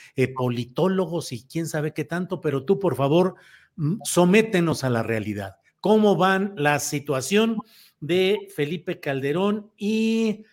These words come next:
qué puede significar esto? ¿Un juicio político solamente, es decir, con visos electorales, mm, signos de que pueda haber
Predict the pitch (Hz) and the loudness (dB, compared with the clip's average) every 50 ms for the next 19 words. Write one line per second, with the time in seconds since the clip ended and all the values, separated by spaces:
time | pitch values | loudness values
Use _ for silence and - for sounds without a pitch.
0 | _ _ _ _ _ _ - 226 226 240 247 240 240 - - 190 160 147 131 123 | _ _ _ _ _ _ -10 -10 -6 -4 -4 -4 -4 -6 -8 -8 -6 -6 -6 -6
1 | 127 120 - 156 147 156 190 - _ _ 143 139 131 - - - - - - - | -8 -10 -8 -6 -6 -6 -8 -12 _ _ -6 -6 -6 -6 -8 -12 -14 -16 -16 -16
2 | _ - 170 196 196 - - 208 190 202 - 202 190 196 - - 143 135 143 156 | _ -8 -6 -6 -6 -6 -6 -6 -6 -6 -4 -4 -4 -4 -2 -4 -4 -4 -2 -2
3 | 202 214 - - - 214 - - - 190 180 - - 196 202 196 180 175 185 202 | -2 -4 -4 -4 -6 -8 -6 -2 -4 -4 -4 -2 -2 0 0 0 0 0 0 0
4 | 208 202 208 190 170 160 180 160 - 180 185 175 180 - _ _ _ _ _ _ | -2 -2 -4 -6 -6 -6 -8 -10 -8 -10 -10 -10 -10 -14 _ _ _ _ _ _
5 | - 147 147 147 139 185 190 - - 185 156 - 165 143 135 135 135 135 143 151 | -4 -4 -4 -2 -2 -4 -4 -4 -4 -4 -4 -2 -4 -4 -4 -4 -6 -4 -4 -2
6 | 175 190 208 214 214 214 214 208 - - _ _ _ _ _ _ _ _ - 156 | -2 -2 -2 -2 -2 -2 -4 -4 -8 -14 _ _ _ _ _ _ _ _ -10 -8
7 | 151 151 - - - 196 185 196 185 180 175 139 127 143 - 139 127 147 160 160 | -6 -6 -6 -4 -2 0 0 2 2 2 0 0 -2 -2 -4 -4 -2 0 0 0
8 | 165 156 156 156 151 147 151 | 2 2 2 2 0 0 -6